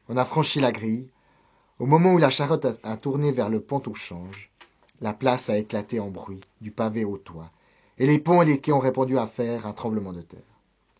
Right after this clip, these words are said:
C'est là que le piquet qui attendait s'est rallié à l'escorte. « Chapeau bas, chapeau bas ! » criaient mille bouches ensemble. « Comme pour le roi ! » Alors j'ai ri horriblement aussi, moi, et j'ai dit au prêtre, «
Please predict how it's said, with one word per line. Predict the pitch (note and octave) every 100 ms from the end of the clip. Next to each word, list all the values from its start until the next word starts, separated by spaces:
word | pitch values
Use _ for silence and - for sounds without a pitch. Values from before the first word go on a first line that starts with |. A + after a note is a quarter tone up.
| _ _ -
C'est | - B2
là | A2+ A2
que | A#2+
le | A2
piquet | A2+ A2 A2
qui | G#2+ G#2+
attendait | F#2+ G#2 F2+ F2
s'est | F2 G#2
rallié | G2 G#2
à | G2+
l'escorte. « | F#2 - - - _ _ _ _ _ _
Chapeau | - - - A3
bas, | F#3 G#3+ E3+
chapeau | A2+ G#3+ G3 A3+
bas ! » | G#3 G#3+ F#3+ A2+ - _ _
criaient | - C#3 C3
mille | C3 C3
bouches | B2 -
ensemble. « | A2+ G#2 A2+ F#2 F2 - _ _ _ -
Comme | B3 A3
pour | G#3 G#3
le |
roi ! » | G#3 F#3+ G3 D#3 - _ _ _ _ _ _ _ _ _ _ _
Alors | B2 D#3 D#3+
j'ai | F3+
ri | F3 G3
horriblement | F3+ E3 D#3 D#3 D3+
aussi, | - - F#3+ - - _ _ _
moi, | A#2+ C#3 E3+ -
et | C3+
j'ai | C#3
dit | C3+
au | D#3
prêtre, « | C#3 - C3 C#3+ -